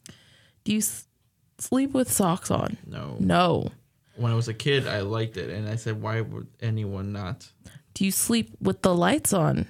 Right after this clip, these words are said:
Speaker 2: No.
Speaker 1: No. Do you sleep with your door open?
Speaker 2: Uh, I live in a dorm, so no.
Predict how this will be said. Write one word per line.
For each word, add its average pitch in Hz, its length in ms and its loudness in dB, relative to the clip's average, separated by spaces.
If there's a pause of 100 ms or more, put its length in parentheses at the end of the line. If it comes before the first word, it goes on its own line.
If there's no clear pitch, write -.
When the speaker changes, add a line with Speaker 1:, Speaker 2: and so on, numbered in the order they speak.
Speaker 2:
No. 95 280 -6
Speaker 1:
No. 165 440 2 (2250)
Do 190 100 0
you 190 60 2
sleep - 480 0
with 202 260 0
your 190 120 4
door 190 440 2 (120)
open? 165 420 2 (1300)
Speaker 2:
Uh, 107 560 -2
I 113 120 -2
live 113 180 0
in 113 100 -2
a 104 60 -4
dorm, 101 400 -4
so 95 340 -6
no. 104 400 -4